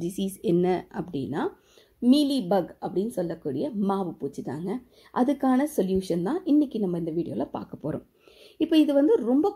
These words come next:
காமனான பூச்சி. ஈஸியா நம்ம செம்பருத்தி செடி, தக்காளி செடி, வெண்டைக்காய் செடி, கத்திரிக்காய் செடி, அப்புறம் நம்ம ஆர்னமெண்டல் பிளான்ட்ஸான குரோட்டன்ஸ் இதுலலாம் ஈஸியா ஸ்ப்ரெட்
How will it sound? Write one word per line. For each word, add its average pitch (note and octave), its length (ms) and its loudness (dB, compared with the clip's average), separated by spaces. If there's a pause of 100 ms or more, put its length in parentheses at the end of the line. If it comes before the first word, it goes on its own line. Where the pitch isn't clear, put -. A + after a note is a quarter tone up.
(140)
காமனான C4 600 2
பூச்சி. E3+ 280 -6 (240)
ஈஸியா B3 300 0 (160)
நம்ம F#3+ 240 0
செம்பருத்தி G3+ 520 0
செடி, E3+ 200 0 (140)
தக்காளி G3 440 -2
செடி, F3+ 300 -2
வெண்டைக்காய் G3 460 -4
செடி, F3+ 260 -2
கத்திரிக்காய் G3+ 520 -4
செடி, F3 200 0 (380)
அப்புறம் C4 260 4
நம்ம A#3 160 0 (100)
ஆர்னமெண்டல் A#3 560 2
பிளான்ட்ஸான G3 560 0 (140)
குரோட்டன்ஸ் G3 480 2
இதுலலாம் F3 400 0 (260)
ஈஸியா G3 320 0
ஸ்ப்ரெட் D#3 320 -4